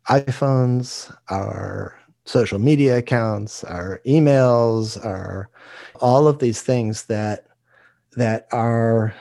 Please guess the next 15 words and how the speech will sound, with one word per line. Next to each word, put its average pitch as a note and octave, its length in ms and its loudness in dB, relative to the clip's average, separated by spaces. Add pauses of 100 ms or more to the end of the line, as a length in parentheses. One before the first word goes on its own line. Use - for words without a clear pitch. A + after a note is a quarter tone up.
(160)
designed A#2+ 880 0
to A#2+ 720 2 (340)
command C3 480 4
us - 480 -10
and A#2 140 -6
to A#2+ 160 -2
command A#2+ 380 0
our G#2+ 140 -2
attention, B2 500 -2
to A2+ 80 -4
command G2+ 380 -8
our G2 80 -10
time, B2 560 -2
to, B2+ 200 -8 (120)
to, - 140 -6